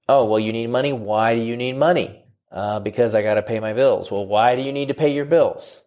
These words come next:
"Uh, because I need a place to live." "Well, why do you need a place to live?"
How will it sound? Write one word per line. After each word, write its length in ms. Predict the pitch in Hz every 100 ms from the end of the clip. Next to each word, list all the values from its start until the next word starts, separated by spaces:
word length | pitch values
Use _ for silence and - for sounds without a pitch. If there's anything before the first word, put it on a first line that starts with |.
| _ _ _ _ _ _ _
"Uh, 520 | - 101 104 104 104 110
because 340 | 107 - 117
I 60 | 113
need 160 | 113
a 20 |
place 240 | 110 127 117
to 100 | 127
live." 200 | 143 117
"Well, 160 | 107 98
why 240 | 107 113
do 80 | 123
you 80 | 131
need 160 | 135
a 40 | 127
place 260 | 151 135
to 120 | - 147
live?" 460 | 151 120 - -